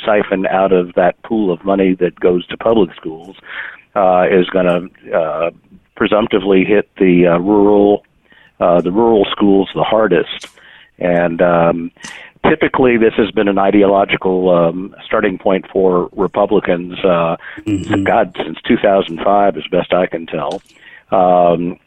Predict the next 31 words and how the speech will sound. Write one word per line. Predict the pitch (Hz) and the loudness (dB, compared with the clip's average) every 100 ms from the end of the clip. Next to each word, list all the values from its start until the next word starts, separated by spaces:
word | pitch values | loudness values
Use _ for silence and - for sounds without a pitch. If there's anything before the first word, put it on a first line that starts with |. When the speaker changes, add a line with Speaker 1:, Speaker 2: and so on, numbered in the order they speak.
| - | -4
Speaker 1:
and, | 107 92 87 87 87 | 0 2 0 0 0
um, | 85 85 92 | 2 2 -2
you | 117 | -6
do | 92 110 113 | -2 0 2
have | 107 98 95 95 95 | 2 2 -2 -10 -6
a, | 120 95 - - 135 | -4 -4 -8 -10 -10
a | |
pretty | - 143 127 | -4 -2 2
good | 120 - | 0 0
performance | 95 - 110 107 87 - | -4 0 0 2 -2 -2
among | 90 90 90 87 | 0 0 0 -4
a | 87 | -2
lot | 92 92 | 2 2
of | 85 | 0
private | - 92 90 87 | 0 0 2 -2
and | 90 | -6
charter | - 92 90 87 87 85 85 | -4 -2 0 0 0 0 -2
and | 80 78 | -4 -4
even | 92 82 82 | -4 -4 -8
religious | 80 95 98 95 | -12 -6 -4 -4
schools. | - - - 98 - - - - - _ - | -6 -18 -20 -20 -20 -20 -14 -14 -14 _ -2
Um, | 90 85 82 80 80 _ _ _ _ _ _ - 120 | 2 4 2 0 -4 _ _ _ _ _ _ -10 -2
but | 120 | 0
they | 120 | 2
get | 110 - | 0 0
to | 104 | -2
self-select | 120 104 - 107 101 98 | 0 0 0 0 0 0
their, | 101 90 87 - _ | 0 0 0 -6 _
their | - 92 87 82 73 - - | 0 2 2 0 -2 -4 -8
students. | - 123 113 110 - - - - - - - - | -4 2 2 2 -2 -14 -18 -20 -18 -18 -20 -4
Um, | 98 87 87 85 82 80 | 0 2 4 4 2 0